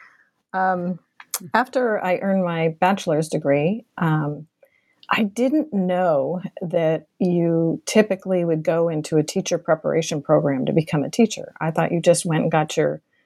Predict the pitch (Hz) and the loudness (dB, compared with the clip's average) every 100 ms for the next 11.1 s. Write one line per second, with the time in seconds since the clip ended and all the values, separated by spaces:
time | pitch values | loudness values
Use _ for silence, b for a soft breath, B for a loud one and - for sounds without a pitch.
0 | _ _ 196 185 196 190 214 214 165 165 | _ _ -4 0 0 2 2 0 -2 0
1 | 165 165 - 160 165 170 160 151 - 151 | 2 2 0 0 2 0 0 -2 0 0
2 | 151 156 160 - _ _ - 147 240 233 | 2 2 -2 -10 _ _ -4 4 6 4
3 | 214 - 165 175 202 302 302 B B B | -2 -2 0 0 -2 -4 -6 B B B
4 | 196 208 220 226 220 226 - 208 - 214 | -4 -2 0 0 0 -2 0 0 2 -2
5 | - 160 143 143 170 151 - - - 170 | 0 0 0 0 0 0 0 -2 -2 0
6 | 156 160 160 b b b _ 185 170 156 | 2 0 -4 b b b _ 0 2 2
7 | 156 175 - - 180 226 220 214 196 180 | 0 -2 -6 -2 0 0 -2 0 0 -2
8 | - 185 180 175 - 175 170 170 160 160 | 0 0 2 0 -2 0 0 0 -2 -6
9 | - 170 165 160 156 151 - 156 151 151 | -4 -2 0 0 0 -2 -2 0 0 0
10 | 180 220 240 247 202 170 175 196 196 190 | 0 0 2 0 0 0 0 0 2 2
11 | 185 | 2